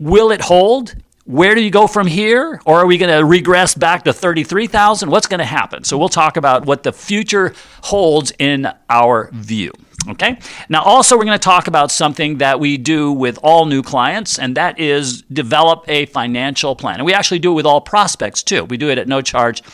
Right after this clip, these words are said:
or obligation to anyone who'd want to come in that, that is in our demo, uh, that wants to, uh, develop a financial plan. We do that for you. We, we are glad to. And so we're gonna talk about how to develop a financial plan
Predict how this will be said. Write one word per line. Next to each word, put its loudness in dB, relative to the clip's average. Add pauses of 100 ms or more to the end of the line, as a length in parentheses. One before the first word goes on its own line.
(280)
or 4
obligation 0
to -6
anyone -4
who'd -8
want -6
to -4 (260)
come -2
in -2
that, -6
that -2 (140)
is -2
in -2
our 0
demo, -2 (280)
uh, 4
that 0
wants 0
to, -2
uh, -2 (200)
develop 0
a 2
financial -2
plan. 0
We 0
do -2
that -2
for -2
you. -4
We, -6
we -6 (180)
are -4
glad -2
to. -6 (360)
And -2
so 0
we're 4
gonna -2
talk 2
about 0
how 0
to 0
develop 0
a -2
financial -4
plan -10